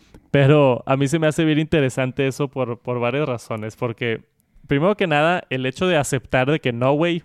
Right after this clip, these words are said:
no estamos trabajando en una aplicación de iPad. <laughs> Así como que, porque todos teníamos la duda, ¿no? De que eventualmente va a salir o no.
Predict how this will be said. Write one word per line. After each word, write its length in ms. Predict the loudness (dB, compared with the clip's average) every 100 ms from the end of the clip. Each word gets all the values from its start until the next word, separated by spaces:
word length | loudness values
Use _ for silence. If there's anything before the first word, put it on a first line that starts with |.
| -4
no 140 | -4
estamos 340 | 0 -2 -2
trabajando 460 | 0 0 0 0 0
en 40 | 2
una 100 | 0
aplicación 480 | 0 -2 -2 0 2
de 120 | 2
iPad. 260 | 4 2 2 -4 -6 -12 -16 2
<laughs> 400 | 2 2 -2 -2 -2 -2 -4 -4 -6 -8 -10 -10 -8 -2
Así 300 | 0 0 0
como 300 | 2 2 2
que, 200 | 0 2
porque 280 | 0 0
todos 220 | 0 0 0
teníamos 320 | -2 -2 0
la 120 | 0
duda, 340 | 2 4 4 2
¿no? 180 | 2
De 100 | 0
que 100 | 0
eventualmente 580 | -2 -2 0 -2 -2 0
va 100 | 0
a 40 | 0
salir 280 | 0 0
o 80 | 0
no. 240 | 0 -4